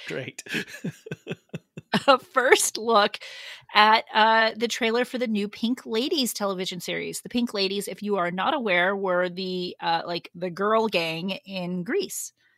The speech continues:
Speaker 1: Yeah,
Speaker 2: In
Speaker 1: see,
Speaker 2: the
Speaker 1: now, the
Speaker 2: Greece.
Speaker 1: Pink Ladies' pact is to act cool, to look cool, and to be
Speaker 2: Cool.
Speaker 1: cool.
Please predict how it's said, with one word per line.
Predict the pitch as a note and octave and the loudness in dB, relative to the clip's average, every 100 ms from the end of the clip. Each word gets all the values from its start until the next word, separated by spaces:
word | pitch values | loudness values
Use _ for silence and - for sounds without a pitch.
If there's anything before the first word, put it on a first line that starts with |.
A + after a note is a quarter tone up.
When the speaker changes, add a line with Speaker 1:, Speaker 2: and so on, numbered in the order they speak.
| _ _ - - - | _ _ -20 -20 -6
Speaker 1:
Yeah, | F3+ F#3 | 2 2
Speaker 2:
In | E3 | 4
Speaker 1:
see, | F3+ | 0
Speaker 2:
the | E3+ | 0
Speaker 1:
now, | E3+ D#3+ | 0 0
the | D#3 | -2
Speaker 2:
Greece. | - | 0
Speaker 1:
Pink | A#3+ F4 | 0 0
Ladies' | D#4 A3+ F3+ D#3 | 0 2 2 0
pact | - F#3+ E3 B2+ - - | 0 0 0 -2 -12 -6
is | D#3 C3 | -4 -4
to | - D3 | -6 -6
act | D3+ D3+ - - - | -4 -4 -6 -16 -18
cool, | - F#3+ D3 A#2+ G#2 - _ - | -2 0 2 -2 -8 -14 _ -4
to | D#3+ | 0
look | E3+ A3 - - _ _ | 4 2 0 -16 _ _
cool, | - F#3+ D3 B2+ A2 A2+ | 2 4 4 0 -6 -4
and | D3+ F3 | 0 4
to | F3+ | 4
be | C#3+ F3 F#3 F#3 G3 F#3+ F3+ E3 | 2 2 2 4 4 4 4 0
Speaker 2:
Cool. | - | 0
Speaker 1:
cool. | D#3 C#3 B2 A#2 A2 | -2 -2 -6 -10 -14